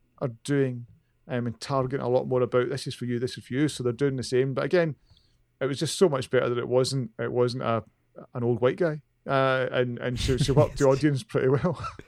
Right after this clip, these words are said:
Speaker 1: <laughs>
Speaker 2: I, th-, I, I'm ju-, I just thought if, with a different audience on a different day, I think that section could have been really good.
Speaker 1: Oh, absolutely. And, and I'm sure it's the kind of,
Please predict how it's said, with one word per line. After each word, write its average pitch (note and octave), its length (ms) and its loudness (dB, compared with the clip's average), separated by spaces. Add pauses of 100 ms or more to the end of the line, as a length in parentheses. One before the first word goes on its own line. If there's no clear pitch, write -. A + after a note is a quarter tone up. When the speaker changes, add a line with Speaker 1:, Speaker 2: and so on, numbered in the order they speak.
Speaker 1:
<laughs> - 320 -6
Speaker 2:
I, G3 100 10
th-, G#3 160 2
I, G3+ 160 2
I'm A3 160 6
ju-, - 140 6
I A3+ 100 10
just A3 220 4
thought A3 180 10
if, G#3 160 10 (260)
with F#3+ 160 6
a G3+ 60 12
different A#3 300 6
audience F3 320 10
on D#3 100 6
a D#3 60 4
different D#3+ 220 2
day, D#3 180 8
I C#3+ 60 4
think F3 160 0
that D#3+ 200 -2
section D3 380 0
could C#3 120 -2
have C#3 100 2
been C#3+ 180 0
really C#3+ 340 4
good. C3 240 -2 (260)
Speaker 1:
Oh, F#3 240 8
absolutely. C#3+ 640 2
And, F3+ 140 8
and F#3 120 4
I'm D#3+ 120 2
sure F3 420 4
it's D3+ 140 -4
the C#3+ 80 0
kind E3+ 180 -2
of, - 60 -10